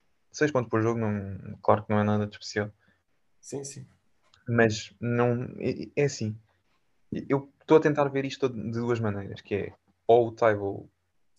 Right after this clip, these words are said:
Speaker 1: de-, aliás, três, ou o Tybal sai dos seventy sixers numa potencial troca em que envolva o Ben Simmons, que eu acho muito difícil.
Speaker 2: Uhum. Não, eles a trocarem
Speaker 1: Ou ele
Speaker 2: uma
Speaker 1: fica.
Speaker 2: peça defensiva, não vão, duvido que tro-, troquem a outra, mas
Speaker 1: Sim, eu também acho que não, mas pronto,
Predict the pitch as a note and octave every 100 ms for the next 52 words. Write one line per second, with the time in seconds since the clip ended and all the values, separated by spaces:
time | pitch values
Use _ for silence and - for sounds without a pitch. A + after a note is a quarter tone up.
0 | _ _ _ _ - G#2+ - - G#2 G2
1 | - - A2 G#2 G2+ _ - A2 A2 A2+
2 | G#2+ G2+ - A2 G#2+ - G#2+ A2 G#2+ A2
3 | G#2+ G2+ G#2 G#2 G#2 - G#2+ G#2+ G#2 G2+
4 | A2 A2+ _ _ _ G#2+ G#2 G#2+ G#2 G2+
5 | G2+ G#2 G#2 B2+ E3+ F3+ - G2+ G2+ A#2
6 | A2 G#2+ G2+ G#2+ - D#3+ _ _ _ _
7 | _ _ _ G2+ G#2+ A#2 - B2 G2+ F#2+
8 | G2 - G2 - - G#2+ - B2 A2 A2
9 | A#2+ A2+ - A2 A2 A2 A2 G#2+ G#2+ G#2+
10 | G#2+ G2+ G#2 - A2 G#2 G#2 G2+ - -
11 | - G#2+ G2+ G2 G2 E2+ - G#2 F3+ F#3
12 | - C3 B2+ C#3 C#3 C#3 C3+ - C#3 D#3
13 | A#2 A2 G2+ F#2+